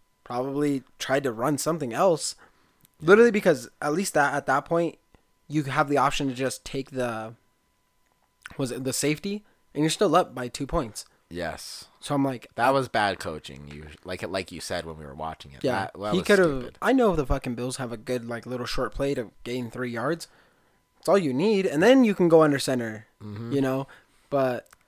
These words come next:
Speaker 1: no, they really should have started in shotgun, take him back, and let Josh Allen do his fucking thing.
Speaker 2: Yeah, and he would've been good. People are saying that Jefferson catch was insane, bro. They're comparing it to Odell's catch.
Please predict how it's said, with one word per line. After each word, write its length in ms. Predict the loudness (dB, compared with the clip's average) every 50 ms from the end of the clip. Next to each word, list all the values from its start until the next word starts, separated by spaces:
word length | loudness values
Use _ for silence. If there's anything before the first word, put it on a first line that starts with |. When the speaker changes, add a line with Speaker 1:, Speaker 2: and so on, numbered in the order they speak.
| _ _ _ _ _ _ _ _ _ _ _ _ _ _ _ _ _ _ -10
Speaker 1:
no, 280 | -10 -8 -8 -8 -8 -4
they 240 | 0 0 2 4
really 240 | 6 6 8 8 6
should 160 | 6 4 2 2
have 100 | 2 0
started 320 | 0 0 0 2 2 0
in 100 | 0 0
shotgun, 520 | -2 0 -2 -2 -2 -2 -6 -10 -10 -12 -12 _ _ _ _ _ _ _ _ _ _ _ _ _ _
take 180 | -6 -4 -2 2
him 120 | 2 2
back, 300 | 4 4 2 2 0 -2
and 100 | -6 -4
let 160 | -2 -2 -2 0
Josh 200 | 0 -2 -2 -2
Allen 240 | -2 0 0 0
do 100 | -2 -2
his 120 | -6 -6 -8
fucking 400 | -8 -6 -6 -4 -4 -4 -8 -6
thing. 380 | -6 -6 -6 -6 -6 -8 -14 -18 _ _ _ -12
Speaker 2:
Yeah, 260 | -8 -6 -4 -4 -4
and 140 | -6 -8 -10
he 60 | -8
would've 160 | -6 -4 -4
been 120 | -4 -6 -4
good. 280 | -2 -2 -2 -2 -4 -8 _ _ _ _ _ _ _ _ _ _ _ _ _ _ -4
People 200 | -2 0 4 4
are 120 | 4 4 4
saying 300 | 2 -2 -2 -2 0 -2
that 180 | -2 -4 -4 -4
Jefferson 540 | -2 -2 -2 -2 -2 -6 -8 -8 -10 -12
catch 460 | -10 -4 -4 -4 -4 -4 -10 -18 -16 -14
was 200 | -12 -12 -12 -12
insane, 760 | -12 -12 -12 -12 -10 -10 -10 -10 -8 -6 -4 -4 -4 -6 -8
bro. 160 | -10 -12 -10
They're 120 | -6 -6 -6
comparing 380 | -4 -2 -2 0 0 0 -2
it 100 | -4 -6 -6
to 100 | -6 -4
Odell's 420 | -4 -4 -2 0 0 0 0 -2
catch. 500 | -4 -10 -10 -10 -12 -12 -14 -16 -18 -18